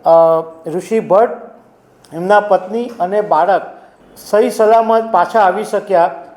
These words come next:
એ બધી વાત એમણે મીડિયા સાથે કરી છે. તો આના વિશે હું તમારી સાથે વાત કરીશ.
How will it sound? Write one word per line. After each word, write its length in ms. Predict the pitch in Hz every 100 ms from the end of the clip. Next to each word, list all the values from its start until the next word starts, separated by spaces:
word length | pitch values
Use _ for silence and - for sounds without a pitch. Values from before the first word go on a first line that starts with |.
| -
એ 160 | 185 214
બધી 280 | 208 202 214
વાત 440 | 185 175 202 -
એમણે 240 | 170 190 202
મીડિયા 300 | 170 170 185
સાથે 320 | 175 156 175
કરી 320 | - 147 147
છે. 140 | - - - _ _ _ _ _ _ -
તો 80 | 208
આના 220 | 202 226
વિશે 380 | 220 208 226 233 233 - - - _ 180
હું 140 | 214
તમારી 320 | 220 208 220
સાથે 460 | 220 202 208 214 226 247
વાત 240 | 165 185 233
કરીશ. 360 | 196 233 233